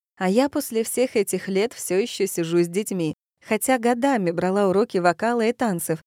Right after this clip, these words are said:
И пригодились они только, чтобы развлекать двух детишек, которые меня к следующему лету даже помнить не будут, потому что к ним приставят новую версию мисс Мичелуччи. Я не первый раз слышу об этом.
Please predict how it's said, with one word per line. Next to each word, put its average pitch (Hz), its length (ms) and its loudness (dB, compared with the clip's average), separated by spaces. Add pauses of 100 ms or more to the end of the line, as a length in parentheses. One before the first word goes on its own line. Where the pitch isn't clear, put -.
(340)
И 269 100 -2
пригодились 240 680 0
они 202 200 0
только, 185 300 -2
чтобы 190 320 -2
развлекать 175 560 0
двух 190 260 4
детишек, 190 540 -4
которые 190 400 0
меня 202 240 0
к - 80 -8
следующему 185 580 -2
лету 202 300 -2
даже 190 260 0
помнить 185 460 0
не 214 160 0
будут, 180 400 0 (160)
потому 262 260 0
что 233 180 -4
к - 80 -10
ним 240 180 0
приставят 220 580 -2
новую 247 420 0
версию 202 540 2
мисс 180 360 -2
Мичелуччи. 196 840 -2 (340)
Я 220 200 0
не 269 160 2
первый 240 380 0
раз 226 240 -2
слышу 208 460 -4
об 208 200 -2
этом. 165 400 -6